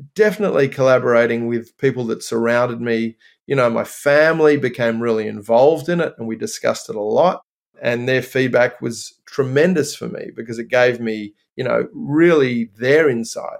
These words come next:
into the fact that this problem was real, it needed to be solved properly,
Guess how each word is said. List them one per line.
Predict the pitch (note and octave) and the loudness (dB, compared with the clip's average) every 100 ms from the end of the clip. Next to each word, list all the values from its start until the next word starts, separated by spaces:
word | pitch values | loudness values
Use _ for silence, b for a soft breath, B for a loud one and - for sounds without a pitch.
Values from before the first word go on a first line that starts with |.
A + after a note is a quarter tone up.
| - _ | -18 _
into | A#2+ A#2 - A#2 A2+ A2+ G#2+ _ _ | -8 -8 -6 -2 0 -2 -6 _ _
the | - | -6
fact | C3+ A#2+ - | -2 -2 -2
that | C3 | -8
this | C3 B2+ | -8 -14
problem | - C3+ C3 A#2+ A2+ A2 _ _ _ | -4 -2 0 -2 -8 -10 _ _ _
was | D3 C#3 E3 D#3+ | -10 2 2 2
real, | A#2+ B2 A#2+ A#2 A2+ - | -4 -2 0 0 -2 -8
it | - | -2
needed | C#3 C#3 A#2 | -2 -2 -8
to | A2 | -12
be | A#2 | -10
solved | - A#2 A#2 - _ | -2 -2 -2 -8 _
properly, | - D3 - C#3 C3 B2+ B2 | 0 0 4 2 4 0 -6